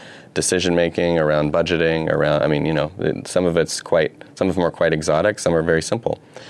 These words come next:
Um, but the idea is if you see a fit, if you see a connection between a problem that you have and a possible solution,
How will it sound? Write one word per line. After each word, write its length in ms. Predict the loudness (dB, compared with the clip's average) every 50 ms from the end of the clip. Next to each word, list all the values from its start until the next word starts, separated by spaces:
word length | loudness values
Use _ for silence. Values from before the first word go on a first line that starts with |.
| -20 -18 -18 -20 -8 -4
Um, 360 | 0 2 2 2 2 2 2
but 160 | 2 0 0 2
the 100 | 2 2
idea 380 | 2 2 2 2 4 4 4
is 280 | 4 4 4 2 2 2
if 160 | 0 0 2
you 100 | 0 0
see 240 | 0 0 0 2 2
a 60 | 2
fit, 360 | 2 2 2 2 4 2 2 0
if 120 | 0 -2
you 60 | -2
see 140 | -2 0 -2
a 60 | -2
connection 580 | -2 0 0 0 0 0 -2 -2 0 0 2 2
between 320 | 0 0 0 0 0 0
a 40 | 0
problem 460 | 0 0 0 2 2 2 2 2 2
that 80 | 2 0
you 80 | 0
have 260 | 0 0 0 0 2 2
and 100 | 0 0
a 40 |
possible 480 | 0 -2 -2 -2 -2 -2 -2 0 0 0
solution, 540 | 0 -2 -4 -4 -4 -4 -2 -2 -2 -2